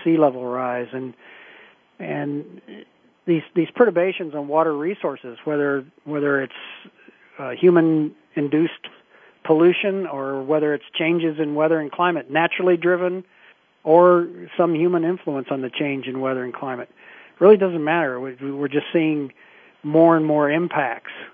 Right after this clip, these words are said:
um, uh, on water resources in particular. And if we really, in a concerted effort,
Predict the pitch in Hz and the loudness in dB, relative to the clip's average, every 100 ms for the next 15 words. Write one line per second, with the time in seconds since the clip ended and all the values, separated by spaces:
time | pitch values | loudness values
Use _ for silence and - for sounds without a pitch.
0 | - 156 135 135 131 135 - _ _ 185 | -18 -14 -12 -14 -16 -20 -20 _ _ -18
1 | - - _ 147 175 165 151 135 135 135 | -18 -20 _ 2 4 6 6 4 -2 -4
2 | 147 127 120 123 117 127 185 185 139 127 | -4 -6 -10 -12 -10 -4 -4 -2 -6 -6
3 | 127 131 151 160 208 185 180 _ _ _ | -10 -4 2 6 8 6 4 _ _ _
4 | _ _ _ - - - _ _ - 151 | _ _ _ -20 -20 -20 _ _ -2 0
5 | 139 139 - 202 190 151 175 - 151 131 | 0 -2 0 2 2 0 -2 -2 -6 -10